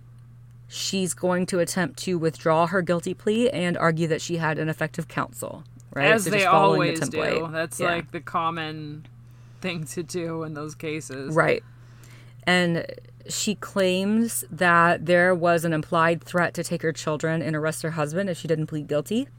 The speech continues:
Speaker 2: Hmm.
Speaker 1: And that she didn't understand the consequences of her plea.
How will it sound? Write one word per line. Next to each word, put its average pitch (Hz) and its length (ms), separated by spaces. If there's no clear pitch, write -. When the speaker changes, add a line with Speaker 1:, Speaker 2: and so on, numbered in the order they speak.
Speaker 2:
Hmm. 135 400
Speaker 1:
And 175 680
that 170 440
she 175 360
didn't 175 360
understand 170 460
the 156 40
consequences 151 720
of - 160
her 147 120
plea. - 380